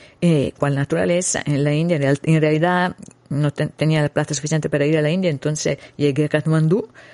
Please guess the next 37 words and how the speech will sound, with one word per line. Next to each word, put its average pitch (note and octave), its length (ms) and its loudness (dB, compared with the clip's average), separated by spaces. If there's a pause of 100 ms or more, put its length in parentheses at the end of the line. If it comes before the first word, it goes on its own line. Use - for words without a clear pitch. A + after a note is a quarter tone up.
(180)
eh, C3 340 0
de B2+ 80 -2
allá C#3 280 0
la D3 120 0
naturaleza C#3 520 -2 (100)
es - 320 -6
el C#3+ 160 -6
Himalaya. B2 500 -4 (880)
Son D3+ 180 0
los D3+ 120 2
Himalayas, D#3+ 500 2
entonces D3 420 -4
empecé D3+ 720 0 (180)
a C#3 100 -2
buscar C3+ 340 -4
en C#3+ 60 0
el C#3 140 -2
Himalaya D#3+ 580 0
un D3+ 120 -4
montón C#3 300 -2
de C#3 80 0
aventuras D#3 920 -2
y, C#3+ 60 -6 (480)
y - 680 -14 (760)
que - 200 -10
no A2+ 160 -4
le F#2+ 260 -4
voy F2 200 -6
a B2+ 80 -4
contar D3 600 -6 (100)
hoy E3 340 0
porque A#2 500 -8 (200)
no - 140 -8
es - 120 -12
tiempo, E3+ 440 -2
pero B2+ 280 -6
para C#3+ 180 -6